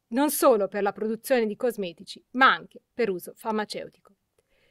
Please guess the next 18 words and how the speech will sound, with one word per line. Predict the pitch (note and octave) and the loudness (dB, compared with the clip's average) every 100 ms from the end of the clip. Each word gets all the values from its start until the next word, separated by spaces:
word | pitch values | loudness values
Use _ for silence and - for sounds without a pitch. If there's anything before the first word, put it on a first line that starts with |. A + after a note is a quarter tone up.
| _ | _
Così, | - E4+ E4 | -4 0 2
per | C#4 B3 | 6 6
esempio, | B3+ C4 A#3+ A#3+ | 6 2 2 0
è | |
diventato | A3+ C4+ C4+ G#3+ G3+ A3 - | 0 -2 0 0 0 -8 -6
impensabile | D#4 D#4 D4 C#4+ G3 E3+ F3+ E3+ _ | -4 -2 -4 -2 -2 -2 -6 -14 _
la | G#3+ | -12
produzione | - B3 C4 - D4+ C4+ | -4 -4 -4 -6 -4 -2
di | B3 A3+ | -2 -4
tanti | - C4+ C#4 | -4 -4 -2
vaccini | B3 A#3 - F3+ E3+ _ | -6 -6 -8 -12 -14 _
senza | - - C4 B3+ G#3+ | -10 -4 -4 0 0
l'utilizzazione | G#3 D4 C#4+ A3+ G3 A#3 - - C4+ A#3+ A#3+ | 0 -4 -6 -8 -6 -8 -8 -6 -4 -4 -6
di | - G#3 | -10 -2
embrioni | A3+ A#3 A3+ C4+ G#3 F3+ - | 0 0 -2 -4 -4 -6 -10
in | G#3+ | -12
stadio | - C4+ A3 G3 - | -4 -2 -2 -4 -6
iniziale | C#4+ A3 - - E3 E3+ | -6 -6 -8 -14 -14 -16